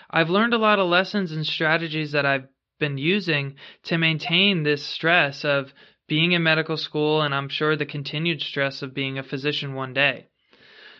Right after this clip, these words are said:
So I hadn't m-, made any YouTube videos in a, in a while. And just prior to getting into medical school, I had made some. But I remember the one video I kept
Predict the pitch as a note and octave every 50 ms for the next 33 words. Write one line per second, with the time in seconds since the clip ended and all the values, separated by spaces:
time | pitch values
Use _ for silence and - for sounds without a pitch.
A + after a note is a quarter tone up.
0 | _ _ - - - A3+ A3 A3 G#3+ F#3+ G3 - _ _ _ _ _ _ _ _
1 | - G#3 C4 C#4+ C#4+ C#4+ C#4 C#4 C4+ C4 A3 F#3 F3+ F3 F3 - - - - _
2 | _ _ - D#3+ E3 F3+ F#3 F3 D#3+ D3+ D3 C#3+ D#3 E3 _ _ - D3+ F3 G3
3 | G#3 F#3+ E3 E3 D#3 - E3+ D#3+ C#3 C3+ C#3+ C3 C3 B2+ B2 B2 A#2+ A#2+ A#2+ A#2+
4 | - - - _ - D#3 E3 D#3+ D3+ D3 D3 C#3+ C#3+ C#3 C3+ C3 C3 - - -
5 | - _ _ _ _ _ _ _ _ _ _ _ - - - - - D#3+ F3+ F#3
6 | D#3+ C#3+ C3+ B2+ A#2+ A#2 A2+ A2+ - _ _ _ - - - - - _ - -
7 | F3 E3+ G3+ - - - - - G#3+ G#3 G#3+ A3+ A#3 A3+ A3 F#3+ G3+ F#3+ F#3+ F3+
8 | F3 E3+ D#3+ - D#3 D#3+ D3+ D3+ D3+ - D3 - - - D#3 D3 C#3+ C#3 C#3 D3+
9 | D#3 D#3+ D#3 D#3+ D3+ D3 C#3 C#3 - - D3+ C#3 C3+ C3 B2+ B2 A#2 - _ _
10 | - - - - - - - _ _ - - E3 E3+ F#3 G3+ G#3 G#3+ G#3 G3 G3+
11 | F#3 E3+ E3+ F#3 F#3+ G#3 G#3 G3 G#3 G3 G3 F#3 F3 E3+ E3 D#3+ D#3 D3+ D3 -
12 | - E3 D#3+ D3+ - _